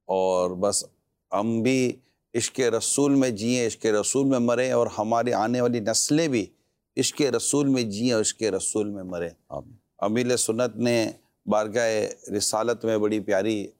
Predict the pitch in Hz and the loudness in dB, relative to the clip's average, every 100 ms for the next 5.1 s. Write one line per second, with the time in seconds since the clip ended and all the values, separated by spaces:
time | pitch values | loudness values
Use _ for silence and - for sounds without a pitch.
0 | _ _ _ _ _ _ 104 104 - 117 | _ _ _ _ _ _ -4 -2 -2 -2
1 | 120 107 95 95 101 104 107 - - 117 | 0 0 -2 -4 -2 0 -2 -6 -6 -4
2 | 101 95 - _ _ _ - _ 101 - | -2 -4 -6 _ _ _ -20 _ -8 -4
3 | 110 101 - 101 101 107 127 110 104 101 | -2 -2 -2 0 0 0 -2 -2 -4 -2
4 | 98 101 - _ _ _ _ _ - 104 | -2 -4 -6 _ _ _ _ _ -4 -4